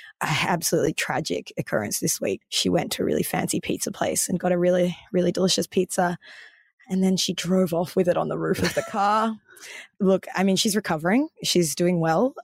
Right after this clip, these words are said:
Speaker 1: Thank you, everyone, for your concerns, for your letters of, of, <laughs> of condolences. But, um,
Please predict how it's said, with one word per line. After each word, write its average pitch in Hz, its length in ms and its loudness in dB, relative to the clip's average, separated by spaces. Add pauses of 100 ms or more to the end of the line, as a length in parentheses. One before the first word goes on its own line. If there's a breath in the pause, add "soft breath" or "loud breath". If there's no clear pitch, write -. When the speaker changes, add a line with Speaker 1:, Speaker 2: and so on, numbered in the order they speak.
(140)
Speaker 1:
Thank 147 240 -2
you, 165 60 2
everyone, 170 220 0
for - 100 -4
your 160 80 2
concerns, 165 580 0
for - 60 -2
your 160 100 2
letters 165 340 2
of, 165 200 -2 (440 loud breath)
of, 170 240 0
<laughs> 240 840 2
of 226 100 0
condolences. 180 640 0
But, 185 160 0
um, 175 180 0